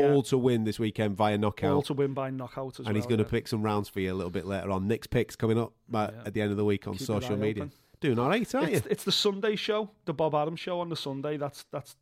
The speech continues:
Speaker 2: tougher to call. Like W B C super lightweight belts that Ramirez and Zepeda are going at it. That's a great fight,
Speaker 1: Mm.
Speaker 2: and I wouldn't like to. And Beltran,
Speaker 1: It's on Box Nation, that, by the
Speaker 2: Okedo's,
Speaker 1: way.
Speaker 2: Beltran Okedo's on the undercard as well. Some good fights there. That, they're tougher to call,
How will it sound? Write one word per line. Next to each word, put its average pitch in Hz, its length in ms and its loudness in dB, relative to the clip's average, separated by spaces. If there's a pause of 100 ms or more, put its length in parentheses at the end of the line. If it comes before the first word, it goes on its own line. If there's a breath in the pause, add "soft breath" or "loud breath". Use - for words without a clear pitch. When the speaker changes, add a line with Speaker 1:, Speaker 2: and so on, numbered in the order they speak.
Speaker 2:
tougher - 280 -6
to 147 100 -10
call. 131 460 -8
Like 131 160 -14
W 135 260 -2
B 131 160 -4
C 131 220 -8
super 131 320 -8
lightweight 123 400 -8
belts 131 260 -10
that 120 140 -12
Ramirez 127 560 -8
and 131 80 -8
Zepeda 123 480 -10 (500 soft breath)
are 135 60 -8
going 127 260 0
at 127 80 -4
it. 127 100 -6
That's 147 200 -2
a 147 40 4
great 143 320 2
fight, 127 420 -6 (180)
Speaker 1:
Mm. 104 320 8
Speaker 2:
and 139 120 -6
I 139 120 -4
wouldn't 139 220 -2
like 135 160 -6
to. 135 200 -4
And 131 100 -6
Beltran, 139 460 0
Speaker 1:
It's 135 100 -4
on 180 120 4
Box 170 240 2
Nation, 156 260 4
that, 113 120 6
by 113 120 4
the 98 80 4
Speaker 2:
Okedo's, 110 140 2
Speaker 1:
way. - 40 -12 (200)
Speaker 2:
Beltran 151 400 0
Okedo's 139 580 -2
on 143 120 -2
the 135 60 -2
undercard 135 460 -4
as 127 100 -6
well. 131 220 -6 (320 soft breath)
Some 151 140 -2
good 160 200 2
fights 151 320 -2
there. 143 220 0
That, 151 240 -2
they're 165 160 4
tougher - 320 -4
to 151 100 -6
call, 139 400 -4